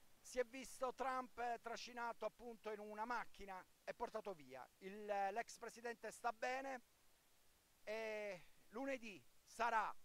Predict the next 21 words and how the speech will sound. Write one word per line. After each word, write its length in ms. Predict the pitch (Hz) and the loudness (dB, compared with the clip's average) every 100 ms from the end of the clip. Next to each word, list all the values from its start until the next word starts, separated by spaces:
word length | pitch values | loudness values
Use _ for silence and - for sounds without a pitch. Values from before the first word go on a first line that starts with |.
| - - - - - - - - | -14 -20 -20 -20 -20 -20 -14 -6
hanno 200 | 185 190 | -4 0
detto 380 | 208 190 - | 0 0 -4
gli 80 | 175 | -4
organizzatori, 800 | 180 175 202 180 220 202 185 170 | -4 -4 -8 -6 -6 0 0 -2
puntualmente 1080 | 165 247 254 - 233 220 214 196 - 196 151 - - - - - - - - | -8 -10 -8 -4 -4 -2 -6 -6 -8 -8 -8 -12 -20 -20 -20 -20 -20 -20 4
a 100 | 208 | 6
Milwaukee, 640 | 233 247 220 208 175 - 170 | 6 4 4 4 4 0 -10
in 100 | 196 | -6
Wisconsin, 720 | 226 - 208 180 151 - 156 - | -6 -2 2 2 0 -8 -14 -12
per, 300 | - 226 214 208 | 0 2 2 2
eh, 300 | 202 196 175 - - - - | 2 2 2 -4 -16 -20 2
la 180 | 208 220 | 4 6
convention, 840 | 247 240 220 208 165 147 175 160 | 6 4 4 4 4 -4 -8 -6
che 160 | - 214 | -4 0
però 260 | 277 277 | 4 4
non 160 | 277 269 | 4 0
sarà 220 | 339 262 | 0 -2
più 240 | - 285 | -2 -6
una 340 | 285 254 233 226 | -6 -6 -4 -2
convention 640 | 220 226 220 240 220 226 | 0 0 0 -2 -2 -2
normale, 680 | 220 220 208 196 175 147 143 | 0 0 0 0 0 -2 -6